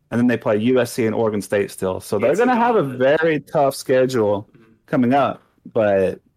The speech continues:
Speaker 1: I
Speaker 2: They
Speaker 1: think they can handle it. Ma-, I think they can escape with one loss and win the Pac-twelve.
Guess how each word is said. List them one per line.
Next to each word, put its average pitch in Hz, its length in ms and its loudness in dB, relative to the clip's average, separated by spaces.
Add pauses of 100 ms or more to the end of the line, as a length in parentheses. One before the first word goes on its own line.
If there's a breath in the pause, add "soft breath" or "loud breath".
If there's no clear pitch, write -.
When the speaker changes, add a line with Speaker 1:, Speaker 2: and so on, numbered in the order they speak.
(140)
Speaker 1:
I 127 80 -2
Speaker 2:
They 151 100 -10
Speaker 1:
think 240 220 0
they 220 140 2
can 214 160 0
handle 151 420 -2
it. 101 140 2
Ma-, 143 200 2
I 180 60 0
think 220 140 -2
they 202 100 2
can 185 140 -2
escape 151 320 -2
with 127 100 -6
one 123 220 0
loss 123 280 2
and 113 80 -6
win 110 120 0
the 101 60 -6
Pac-twelve. - 520 -8